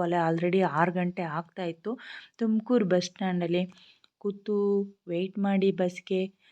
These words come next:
ತುಂಬ ಟೈಮ್ ಆಗೋಯ್ತು. ಆ, ಬರ್ತಾ ಇದ್ದಿದ್ದು ಒಂದೊಂದು ಬಸ್ಸು ಕೂಡ ಫುಲ್ ತುಂಬಿ ಬರೋದು. ಅಂತೂ ಇಂತೂ ಬಸ್ ಬಂದಮೇಲೆ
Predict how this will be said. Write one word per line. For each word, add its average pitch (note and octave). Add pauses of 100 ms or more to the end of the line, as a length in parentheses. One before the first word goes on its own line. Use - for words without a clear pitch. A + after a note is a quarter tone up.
(240)
ತುಂಬ F#3+ (120)
ಟೈಮ್ G3
ಆಗೋಯ್ತು. E3+ (540)
ಆ, A3+ (680)
ಬರ್ತಾ G#3+ (160)
ಇದ್ದಿದ್ದು A#3+
ಒಂದೊಂದು A3
ಬಸ್ಸು G#3
ಕೂಡ G3+ (200)
ಫುಲ್ F#3 (320)
ತುಂಬಿ G3
ಬರೋದು. E3+ (340)
ಅಂತೂ G#3 (120)
ಇಂತೂ G#3+ (1000)
ಬಸ್ F3
ಬಂದಮೇಲೆ A3+